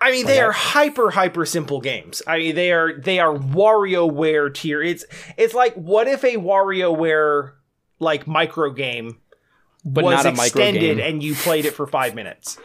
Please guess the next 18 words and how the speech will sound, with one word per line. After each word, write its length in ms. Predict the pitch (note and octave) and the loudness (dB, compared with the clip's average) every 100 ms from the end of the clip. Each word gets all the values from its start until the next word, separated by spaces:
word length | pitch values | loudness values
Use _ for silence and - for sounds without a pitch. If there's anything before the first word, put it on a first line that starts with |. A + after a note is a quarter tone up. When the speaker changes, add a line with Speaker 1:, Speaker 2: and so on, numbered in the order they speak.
| - A2 | -20 -4
Speaker 2:
Also, 300 | D3+ D#3 D#3+ | 0 0 2
you're 160 | D3 C3+ | 0 0
not 180 | C3 C3 | -2 -2
doing 240 | C3+ B2+ | -4 -4
goofy 280 | G#2+ A#2+ B2 | -4 -6 -4
stuff 320 | A2 - G#2+ | -6 -6 -6
like, 260 | G#2+ F#2+ - _ _ _ _ _ _ _ _ - | -4 -8 -10 _ _ _ _ _ _ _ _ -10
I 100 | F#2 | -8
don't 140 | G2 | -6
know, 100 | G#2 | -6
removing 420 | A2 A2 A#2 A#2 | -8 -6 -6 -6
his 160 | G2 F#2+ | -6 -6
nose 260 | G2+ G#2 F#2 | -6 -6 -8
hair. 300 | D#2+ E2+ _ _ _ | -8 -10 _ _ _
Speaker 1:
Yeah, 320 | F3 E3 G#2 | -6 -4 -4
yeah, 160 | A2 A#2 | -8 -8
yeah. 200 | G2+ E2 _ _ - - - - _ _ _ - | -8 -10 _ _ -20 -20 -20 -20 _ _ _ -10
Speaker 2:
Um, 480 | C#3 G2 D#2 D2 | -8 -6 -6 -8